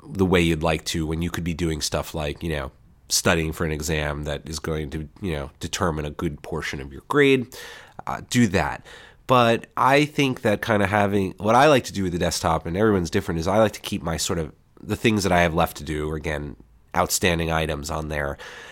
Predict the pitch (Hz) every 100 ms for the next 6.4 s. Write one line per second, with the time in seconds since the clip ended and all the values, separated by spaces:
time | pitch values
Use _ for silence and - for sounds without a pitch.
0 | - 95 104 123 127 117 117 104 92 104
1 | 92 90 - 107 107 98 92 87 82 85
2 | 82 78 69 82 80 76 82 78 71 71
3 | - - 143 117 95 - 104 104 120 107
4 | - 82 76 82 76 - 82 78 - 82
5 | 71 65 - 80 95 - 73 65 - 82
6 | 78 76 76 71